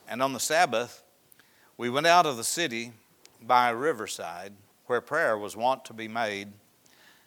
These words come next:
And we sat down and spake unto the women which resorted thither. And a certain woman named Lydia, a seller of purple, of that city of, of the city of Thyatira,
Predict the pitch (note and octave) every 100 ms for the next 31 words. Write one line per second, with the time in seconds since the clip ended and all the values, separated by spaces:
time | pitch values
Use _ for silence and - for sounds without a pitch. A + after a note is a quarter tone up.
0 | _ - C3+ D3+ F3 E3 D#3+ E3+ C3 C3+
1 | B2+ A#2+ B2 - - C#3 C#3 C#3+ C3 A#2+
2 | B2 E3 C3+ G#2+ A#2 A2 _ _ _ A2+
3 | A#2 - - G#2+ G#2+ C3+ B2+ A2+ G2 D3+
4 | A2+ F#2+ F2+ _ _ _ _ _ _ A#2+
5 | B2+ E3+ A#3 G3 B2 G#2 G#2+ D3 C#3+ A#2+
6 | A#2+ B2+ B2 D3 G#2 G2 A#2+ A2+ - C3
7 | B2+ A#2+ A2 D#3 E3+ - F2 - _ _
8 | _ _ _ _ _ _ _ _ _ G#2
9 | C3 C#3+ D3 C#3+ C3 A#2 - _ _ _
10 | _ _ _ _ _ G#2 G2+ - D#3+ C3
11 | A2 _ - B2+ A2+ G#2+ C#3 D3 F#2 F#2
12 | G#2